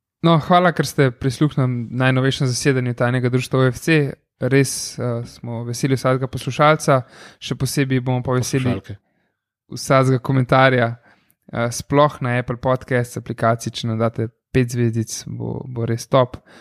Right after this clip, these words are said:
Speaker 1: Drugače nas pa najdete tudi na Twitterju, Facebooku, Instagramu, povsod kot afna tajno društvo O F C. Eh, dajte se nam javiti, dajte nam zagona za nove epizode.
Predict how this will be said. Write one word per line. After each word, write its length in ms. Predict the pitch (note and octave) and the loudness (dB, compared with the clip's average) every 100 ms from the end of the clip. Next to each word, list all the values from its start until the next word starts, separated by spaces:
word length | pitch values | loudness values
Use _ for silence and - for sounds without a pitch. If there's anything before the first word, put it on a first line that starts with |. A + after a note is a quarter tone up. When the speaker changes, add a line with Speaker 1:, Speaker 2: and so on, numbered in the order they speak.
| - - | -12 0
Speaker 1:
Drugače 320 | B2+ C3 C3+ | 2 4 2
nas 120 | - | 2
pa 80 | B2 | 4
najdete 400 | A#2+ A#2 A2+ A#2 | 4 4 2 0
tudi 200 | B2+ A#2 | 0 0
na 100 | A2+ | -2
Twitterju, 460 | A2+ C#3 A#2+ A#2+ A#2 | 2 2 4 2 2
Facebooku, 540 | - A#2+ A#2 A2+ - | 2 2 2 -6 0
Instagramu, 640 | A#2+ A#2 A#2 A2+ A2 A2 A2+ | 0 0 -2 0 -2 -4 -4
povsod 380 | A#2+ B2 A#2+ | -4 0 -2
kot 220 | - A2 - | -2 -8 -2
afna 440 | A2 A2+ - A2+ | 0 0 -2 -8
tajno 360 | - A#2 A2+ A2+ | -2 -2 0 -4
društvo 420 | A#2 A#2 - A2 | -2 -2 -2 -4
O 160 | A2+ A2 | -2 -4
F 120 | - | -4
C. 140 | - D3 A#2+ _ _ _ - _ _ | 2 2 2 _ _ _ -20 _ _
Eh, 300 | - A#2 A#2 | -2 0 2
dajte 260 | A#2+ D#3 D#3 | 2 2 2
se 120 | - | 0
nam 160 | C#3+ C#3 | 2 4
javiti, 360 | D3 D3 - - | 6 4 2 0
dajte 240 | C3 C3+ | 2 2
nam 180 | B2 B2 | 0 0
zagona 360 | A#2+ B2 B2 A#2 | 2 2 2 2
za 120 | A#2+ | 2
nove 220 | A#2+ A#2 | 2 2
epizode. 640 | A#2 A#2 A#2+ A#2+ A2+ A2 | 0 -4 0 0 -2 -6